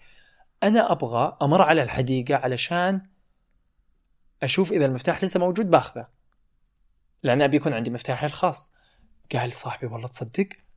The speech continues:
خذني معاك فكرة، يلا مرة واحدة يعني. أبي، أبي أكون يعني جزء من هذه ال-، ال-، المغامرة، نشوف إنه يعني إذا بت-، بتلاقيه ولا لا. المهم، رحنا الحديقة. كذا يعني حتى أتذكر قلت للسواق إنه يعني لا تسوي،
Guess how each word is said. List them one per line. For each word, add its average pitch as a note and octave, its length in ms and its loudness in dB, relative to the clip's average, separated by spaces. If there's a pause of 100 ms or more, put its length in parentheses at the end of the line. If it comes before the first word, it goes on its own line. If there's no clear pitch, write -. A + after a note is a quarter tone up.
(160)
خذني G3 220 0
معاك D#3+ 320 -4
فكرة، - 300 -6
يلا E3+ 220 0
مرة E3 200 4
واحدة D3+ 300 0
يعني. A2+ 340 -6 (680)
أبي، C3+ 220 6
أبي C3+ 160 4
أكون C#3+ 240 -2
يعني B2 220 -2
جزء B2 240 -2
من A#2 160 -6
هذه A#2+ 160 -2
ال-، A2 380 -8
ال-، A#2 220 -12
المغامرة، A#2+ 480 -2
نشوف A#2+ 320 -6
إنه B2 120 -10
يعني A#2 220 -10
إذا B2 80 -6
بت-، - 220 -18 (460)
بتلاقيه B2+ 640 0
ولا A2 220 2
لا. A2 240 -2 (1160)
المهم، C#3+ 400 -2 (640)
رحنا C#3 220 2
الحديقة. B2+ 640 -2 (800)
كذا D3 200 4
يعني A2+ 180 4
حتى C3+ 280 2
أتذكر C3+ 540 2
قلت B2+ 200 0
للسواق C3+ 360 2
إنه A#2+ 120 0
يعني A2 180 -2
لا F#3 80 2
تسوي، A2+ 560 -2